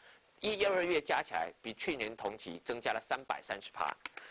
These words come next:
那这样的一个公司，好，其实你会发现，我们在节目当中之前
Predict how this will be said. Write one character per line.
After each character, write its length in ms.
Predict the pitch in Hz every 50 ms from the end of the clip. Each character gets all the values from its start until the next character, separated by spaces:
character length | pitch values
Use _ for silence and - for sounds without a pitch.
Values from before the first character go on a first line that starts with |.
| - - -
那 80 | 226 247
这 120 | - 330
样 100 | 302 254
的 80 | 214 202
一 40 | 175
个 100 | 170 160
公 240 | - - 165 165 165
司， 300 | - - 143 147 147 147 -
好， 180 | - - 92
其 180 | 92 - - 127
实 160 | 127 - 131
你 160 | 131 117 95
会 120 | 98 131 139
发 200 | - - 113 120
现， 180 | - - 101 - - _ _
我 120 | - - 117
们 120 | 117 135
在 160 | - - 156
节 260 | - - - - - 139
目 160 | 160 165 143
当 200 | - 131 123 127
中 160 | - 127 123
之 200 | 127 - 127 127
前 220 | 123 - - 80